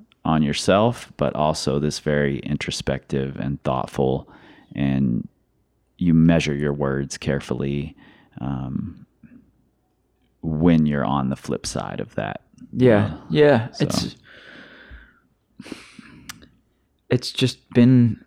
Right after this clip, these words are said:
Speaker 2: yeah, up the process and, like, learning the hard way,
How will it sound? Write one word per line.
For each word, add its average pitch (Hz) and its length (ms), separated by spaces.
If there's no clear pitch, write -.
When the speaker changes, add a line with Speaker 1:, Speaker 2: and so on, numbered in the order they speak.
Speaker 2:
yeah, 107 340
up - 320
the 196 100
process 92 840
and, 85 300
like, 80 260
learning 92 400
the 90 80
hard 90 320
way, 95 340